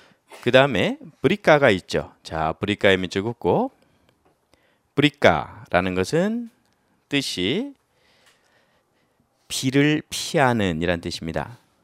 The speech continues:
자, 옛날에는 비를 피하기 위해서는 어떻게 했냐면은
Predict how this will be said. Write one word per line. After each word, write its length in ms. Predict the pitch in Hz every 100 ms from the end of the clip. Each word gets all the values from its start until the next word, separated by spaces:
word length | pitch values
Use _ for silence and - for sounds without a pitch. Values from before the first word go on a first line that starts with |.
| _ _ -
자, 380 | 98 85 80 -
옛날에는 580 | 110 117 117 131 104 226 - _ _ _ _ _
비를 320 | - 139 160
피하기 460 | 156 - 156 139 131
위해서는 380 | 123 117 151 180
어떻게 300 | 107 - 107
했냐면은 540 | 101 110 107 90 208